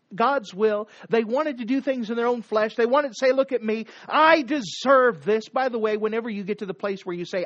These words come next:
"I deserve this," that's flesh. "I deserve to be treated better than this," that's flesh. "I don't deserve to be talked to like this," that's flesh.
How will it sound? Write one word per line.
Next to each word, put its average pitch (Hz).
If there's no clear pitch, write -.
"I 190
deserve 175
this," 220
that's -
flesh. 139
"I -
deserve 285
to 254
be 226
treated 269
better 262
than 220
this," 240
that's 160
flesh. 151
"I 330
don't 339
deserve 302
to 302
be 285
talked -
to 302
like 233
this," 233
that's 160
flesh. 156